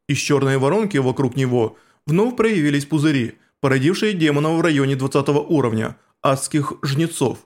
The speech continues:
Эти демоны были похожи на смесь человека, богомола и прочих существ. Их гигантские косы были покрыты ядом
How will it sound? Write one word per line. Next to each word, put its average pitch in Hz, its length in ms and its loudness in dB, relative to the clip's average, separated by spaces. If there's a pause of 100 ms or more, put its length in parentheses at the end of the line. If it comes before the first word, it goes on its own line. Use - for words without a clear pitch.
(520)
Эти 247 180 -2
демоны 214 380 2
были 175 260 2
похожи 165 440 0
на 156 120 0
смесь 156 240 -4
человека, 175 600 0
богомола 160 600 0 (220)
и 254 80 0
прочих 139 360 0
существ. - 540 -4 (340)
Их 151 180 0
гигантские 139 520 2
косы 190 560 0
были 185 240 2
покрыты 202 380 -2
ядом 143 440 -2